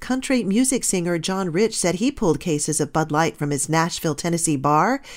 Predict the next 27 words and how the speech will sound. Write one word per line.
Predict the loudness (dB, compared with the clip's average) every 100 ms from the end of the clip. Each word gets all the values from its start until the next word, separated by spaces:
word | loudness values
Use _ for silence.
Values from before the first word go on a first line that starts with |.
| -18 -2
as | 2 2
part | 4 4
of | 6
a | 2
boycott | 2 2 2 2 0
against | 2 0 0 0
Anheuser-Busch. | 0 0 0 0 0 0 2 2 0 -4 -6 -10 -18 -20 -20 2
Conservative | 4 6 6 6 4
rocker | 4 4 2
Kid | 0 4 4 4
Rock | 2 4 6 6 4
used | 2 2 2
several | 2 2 2
Bud | 2 2
Light | 2 2 0
cases | -2 0 2 0
for | 0 -4
target | 0 0 2 0
practice | 0 -2 0 -2 0
in | 0
a | 2
viral | 2 2 2 2
video. | 2 2 4 2 -2 -6 -12 -20 -20 -12
There | -2 0
has | 4
been | 4 6
widespread | 6 6 2 2 2 2